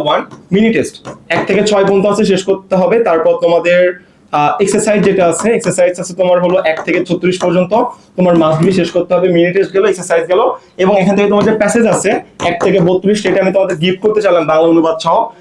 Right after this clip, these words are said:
এটা তোমার পড়তে হবে। একটু যদি পড়ো, ক্লিজ টফেলস মাশাআল্লাহ হান্ড্রেড পার্সেন্ট কমপ্লিট, তোমাদের আর কোনো সমস্যা নাই। বুঝতে পারছো? এটা হলো এক নাম্বার ব্যাপার। <coughs> কনসেপ্ট নাম্বার টু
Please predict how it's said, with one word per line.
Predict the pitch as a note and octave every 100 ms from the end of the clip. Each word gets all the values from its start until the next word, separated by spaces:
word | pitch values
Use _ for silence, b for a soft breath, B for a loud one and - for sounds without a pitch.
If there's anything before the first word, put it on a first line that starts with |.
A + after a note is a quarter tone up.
| B
এটা | F3
তোমার | E3+ F3 E3+
পড়তে | E3+ F3
হবে। | F#3
একটু | G#3 G3
যদি | F3 F#3 F#3+
পড়ো, | G#3+ A#3+
ক্লিজ | F3 E3+
টফেলস | F3+ F3 F3+
মাশাআল্লাহ | E3 F#3 G#3+
হান্ড্রেড | F3 D3+
পার্সেন্ট | D3+ D#3+ D3
কমপ্লিট, | D#3 G#3 - B -
তোমাদের | E3 D#3+ D#3+
আর | D#3+
কোনো | D#3+
সমস্যা | D#3+ D#3 G#3 A#3 - - -
নাই। | D3 A2+ - -
বুঝতে | D#3+ A3+
পারছো? | A3 - -
এটা | E3+
হলো | F#3+
এক | F3
নাম্বার | F3 E3 E3
ব্যাপার। | C#3 G3 C4 - B B B
<coughs> | - A3+ - F#3 F3
কনসেপ্ট | G3 A3 G3+
নাম্বার | G3+ G3+
টু | F#3